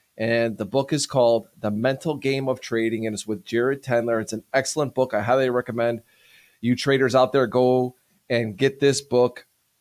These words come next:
I loved it. And you guys all know I love to talk about psychology. And today we're gonna talk a lot about that. The topics we're gonna talk about today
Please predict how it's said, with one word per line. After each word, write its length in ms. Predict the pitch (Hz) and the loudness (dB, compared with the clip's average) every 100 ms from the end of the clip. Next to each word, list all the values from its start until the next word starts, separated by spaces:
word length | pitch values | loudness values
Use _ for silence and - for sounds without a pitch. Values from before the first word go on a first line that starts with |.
| _ _ _ _ - 147 | _ _ _ _ -6 2
I 160 | 151 | 2
loved 320 | 139 131 - | 4 0 0
it. 200 | 92 - - | -8 -10 -4
And 320 | 127 131 135 | -2 -2 -2
you 60 | |
guys 240 | 160 151 135 | 0 0 2
all 160 | 135 | 0
know 220 | 127 131 110 | 0 0 0
I 160 | 127 | 0
love 240 | 123 123 113 | 0 -2 -2
to 80 | |
talk 260 | - 117 117 | -4 -4 -2
about 300 | 113 113 - _ _ | -4 -4 -6 _ _
psychology. 1200 | - 117 113 - 120 123 117 113 120 117 113 107 _ _ _ _ _ | -6 -6 -6 -4 -2 -2 -4 -8 -8 -8 -10 -14 _ _ _ _ _
And 640 | 101 107 107 107 107 110 | -6 -4 -2 -4 -6 -8
today 300 | 110 127 127 | 0 2 2
we're 100 | 113 | -2
gonna 140 | 110 | -6
talk 240 | - 110 - | -2 -4 -2
a 60 | 110 | 0
lot 180 | 117 117 | 2 2
about 280 | 107 104 | -2 -2
that. 240 | 127 123 113 | 0 0 0
The 80 | 113 | -2
topics 360 | 170 226 226 | -2 -2 -4
we're 60 | 208 | -4
gonna 140 | 175 | -4
talk 220 | 156 151 | -2 -2
about 200 | 120 120 | 0 -2
today 560 | - 117 117 117 113 | 0 -2 0 0 -2